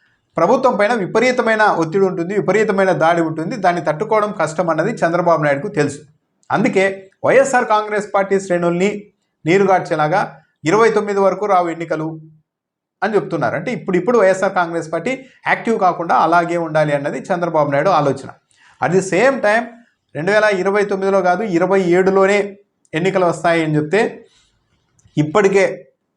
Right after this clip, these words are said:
తెలుగుదేశం పార్టీ నాయకులు, ఎమ్మెల్యేలు ఏ ఏ స్థాయిలో వాళ్ళ ఆదాయ వనరుల్ని సమకూర్చుకుంటున్నారు, ఏ స్థాయిలో వాళ్ళు ముందుకు వెళ్తున్నారు అన్నది మొత్తం పేపర్లలో చదివినా రోజు కనపడుతూనే ఉంది. ఇసుక కావచ్చు,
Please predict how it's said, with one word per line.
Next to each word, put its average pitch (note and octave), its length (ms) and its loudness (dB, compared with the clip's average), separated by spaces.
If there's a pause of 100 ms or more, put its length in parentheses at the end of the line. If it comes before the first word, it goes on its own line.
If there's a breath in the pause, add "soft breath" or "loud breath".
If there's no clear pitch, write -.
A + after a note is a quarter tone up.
(160)
తెలుగుదేశం F3+ 460 0
పార్టీ E3+ 300 -2
నాయకులు, E3 540 -2
ఎమ్మెల్యేలు D#3+ 540 -2
ఏ E3+ 260 2
ఏ F#3+ 160 4
స్థాయిలో E3+ 460 0
వాళ్ళ D#3 240 2
ఆదాయ D#3+ 300 2
వనరుల్ని D#3 480 -2
సమకూర్చుకుంటున్నారు, D3 1000 -2 (340 loud breath)
ఏ E3+ 180 4
స్థాయిలో F#3 500 0
వాళ్ళు F3 200 0
ముందుకు D#3+ 220 -8
వెళ్తున్నారు D#3 420 -2
అన్నది D#3+ 540 -4
మొత్తం D3 220 -2
పేపర్లలో F3+ 540 2
చదివినా F3 300 2
రోజు F3+ 240 2
కనపడుతూనే E3+ 520 0
ఉంది. G#2+ 220 -8
ఇసుక D#3 200 -4
కావచ్చు, D#3 640 0